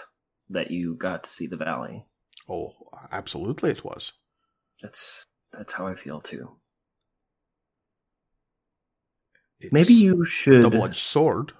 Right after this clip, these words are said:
Speaker 2: of course.
Speaker 1: Well, yeah, yeah.
Speaker 2: It's what made my father believe that I was the only one suited to lead the house after he died.
Speaker 1: Maybe you should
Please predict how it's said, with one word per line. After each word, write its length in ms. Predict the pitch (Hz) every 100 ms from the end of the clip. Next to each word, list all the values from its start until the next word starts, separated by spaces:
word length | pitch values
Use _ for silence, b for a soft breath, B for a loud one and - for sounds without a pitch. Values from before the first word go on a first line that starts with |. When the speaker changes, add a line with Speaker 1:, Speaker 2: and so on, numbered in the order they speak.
| -
Speaker 2:
of 120 | -
course. 640 | - 87 76 - - - - _ _ _ _ -
Speaker 1:
Well, 160 | 87
yeah, 260 | 87 90 110 _ -
yeah. 260 | 92 90 98 _ _ _ _ _ _ _
Speaker 2:
It's 160 | - -
what 160 | 69 _ _ _ _ _ _ _ _
made 320 | - 104 92 90
my 160 | 92
father 380 | 85 - 95 98
believe 560 | 101 107 104 104 98 -
that 240 | 95 - _ _ _ _ _ _ _ -
I 120 | 104
was 160 | 98 92
the 100 | 104
only 180 | 101 98
one 200 | 101 90
suited 360 | - 117 107
to 80 | 104
lead 240 | 92 101
the 100 | -
house 340 | 82 120 120 -
after 260 | 98 -
he 140 | 92 87
died. 440 | 95 117 107 90 - _ _ _ _ _ _ _ _ _ _ _ _ _ _ _ _ _ _ _ _ _ _ _ _ _ _ _ _ _ _ _ _ _ -
Speaker 1:
Maybe 160 | 190 214
you 140 | 180
should 480 | 165 - 143 120 -